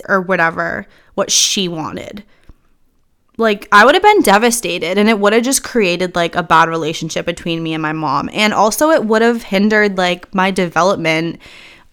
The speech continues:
um, and probably w-, I wouldn't be the same person that I am now. And I know, like, style doesn't seem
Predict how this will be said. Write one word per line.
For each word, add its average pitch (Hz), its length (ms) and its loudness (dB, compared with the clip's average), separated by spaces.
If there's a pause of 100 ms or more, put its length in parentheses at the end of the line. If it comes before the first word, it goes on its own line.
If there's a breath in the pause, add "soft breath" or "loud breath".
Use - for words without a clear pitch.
(100)
um, 170 640 -4 (240)
and 214 320 -2 (220)
probably 302 880 0
w-, 214 320 -6 (160)
I 214 140 4
wouldn't 240 260 2
be 240 80 0
the 240 100 0
same 240 180 2
person 226 280 -2
that 220 80 -2
I 214 80 -2
am 202 260 -2
now. 180 320 2
And 190 120 0
I 202 80 0
know, 185 360 2
like, 220 600 -2
style 185 680 2
doesn't 190 380 -2
seem 190 560 -4